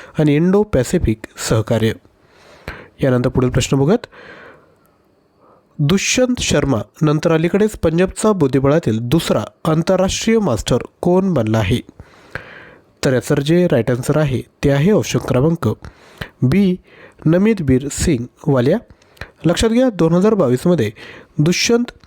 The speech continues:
शर्मानंतर हा पराक्रम करणारा तो पंजाबचा दुसरा खेळाडू आहे.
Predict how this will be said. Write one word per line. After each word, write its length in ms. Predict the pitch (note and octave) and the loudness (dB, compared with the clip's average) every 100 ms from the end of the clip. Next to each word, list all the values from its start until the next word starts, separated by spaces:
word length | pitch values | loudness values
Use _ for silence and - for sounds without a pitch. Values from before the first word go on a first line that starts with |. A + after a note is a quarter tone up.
| _ - | _ -10
शर्मानंतर 680 | - E3+ C#3+ D3 F3 E3+ D#3 - | -2 0 2 2 2 0 -2 -4
हा 180 | - E3+ | -6 -4
पराक्रम 420 | E3 D#3 - G#3 | -2 -2 2 0
करणारा 460 | G#3 - C3 D#3 A2 - | 0 -2 0 0 -2 -4
तो 40 | |
पंजाबचा 480 | C#3 C#3+ D3 F3 - | -2 0 0 0 0
दुसरा 320 | D#3+ B2 C#3+ C#3 | 0 0 -2 -2
खेळाडू 240 | D3 C3 | 0 0
आहे. 220 | C#3 E3 | 2 0